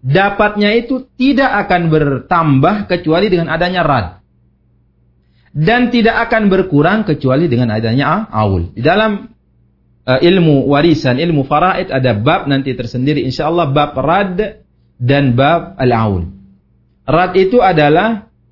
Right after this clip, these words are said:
ketika tidak ada orang yang menerima sisa harta warisan. Misal seorang meninggalkan anak perempuan. Anak perempuannya satu-satunya. Anak perempuan satu-satunya akan mendapatkan setengah harta.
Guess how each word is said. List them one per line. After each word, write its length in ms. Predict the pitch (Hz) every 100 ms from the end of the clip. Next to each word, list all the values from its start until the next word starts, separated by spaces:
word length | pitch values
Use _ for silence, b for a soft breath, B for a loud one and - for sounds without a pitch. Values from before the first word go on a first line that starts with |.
| _ _
ketika 420 | 156 196 214 254 262
tidak 300 | 202 170 185 202
ada 220 | 233 175
orang 260 | 185 220
yang 320 | 202 185 226 233
menerima 560 | 190 190 196 240 240 233
sisa 460 | - 262 269 254 233
harta 340 | 202 208 180
warisan. 480 | 156 139 127 107 82 _ _ _ _ _ _ _ _ _ _
Misal 240 | 147 214 220
seorang 600 | 196 196 208 247 269 - _ _ _ _ -
meninggalkan 480 | 156 175 220 233 214
anak 240 | 196 190
perempuan. 720 | 180 175 165 165 131 95 - _ _ _ _ _ _ _ _
Anak 240 | 143 170 180
perempuannya 560 | 190 190 214 226 240
satu-satunya. 880 | 233 208 214 208 208 208 139 101 - _ _ _ _ _ _ _ _ _ _ _ _ _ _
Anak 240 | 151 247 254
perempuan 480 | 240 226 262 262 240
satu-satunya 640 | 220 208 214 254 254 220
akan 220 | 214 190
mendapatkan 420 | 180 180 220 202 175
setengah 260 | - 190 160
harta. 480 | 143 - 104 98